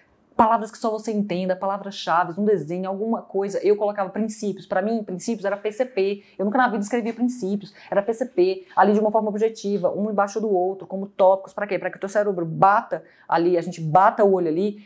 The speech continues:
e a informação seja resgatada e leve pra um contexto maior, pra que te faça trazer esse conteúdo, porque qual é a da revisão?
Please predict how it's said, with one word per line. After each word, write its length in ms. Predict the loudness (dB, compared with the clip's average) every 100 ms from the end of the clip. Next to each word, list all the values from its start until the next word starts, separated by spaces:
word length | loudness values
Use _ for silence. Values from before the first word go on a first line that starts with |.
| _
e 60 | -8
a 20 |
informação 500 | -4 -4 -4 -4 -8
seja 280 | -4 -6 -4
resgatada 640 | -6 -6 -6 -2 -2 0
e 100 | 0
leve 460 | 2 4 4 4 0
pra 140 | -4
um 120 | -4
contexto 500 | -4 -4 -2 -4 -4
maior, 560 | -8 -6 -4 -4 -4 -8 _ _
pra 120 | -2
que 120 | -2
te 160 | -2 -4 0
faça 460 | 4 4 4 0 -4 -8 _
trazer 640 | 4 4 4 4 4 4
esse 180 | 2 0
conteúdo, 600 | -4 -2 0 2 0 -4
porque 220 | -6 -6
qual 180 | 0 0
é 160 | 2 0
a 20 |
da 120 | 0
revisão? 420 | -2 -4 -6 -8